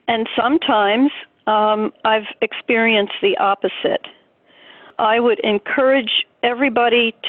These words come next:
to find phone trees for people who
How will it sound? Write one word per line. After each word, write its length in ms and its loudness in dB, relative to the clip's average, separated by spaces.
to 420 4
find 440 2
phone 300 2
trees 420 4
for 100 2
people 640 0
who 280 4